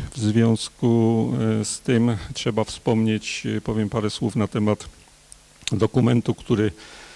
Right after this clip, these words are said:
za wdrażanie tej elektromobilności, odpowiada. Następnie, powiem o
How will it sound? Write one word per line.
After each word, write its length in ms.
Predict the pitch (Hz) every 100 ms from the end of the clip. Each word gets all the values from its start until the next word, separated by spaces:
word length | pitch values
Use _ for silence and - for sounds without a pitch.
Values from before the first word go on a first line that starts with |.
| - - 120 113
za 200 | 104 113
wdrażanie 520 | 101 110 104 113 113
tej 140 | 104 110
elektromobilności, 1300 | 104 - 113 104 110 110 110 110 - - 104 101 98 - 110 113
odpowiada. 720 | 123 - 120 107 98 104 117 175 - - - - -
Następnie, 880 | 117 - 147 127 - 127 123 127 123 - 120 117 120 117 110
powiem 440 | 127 117 117 110 117 - - 127 120
o 220 | 117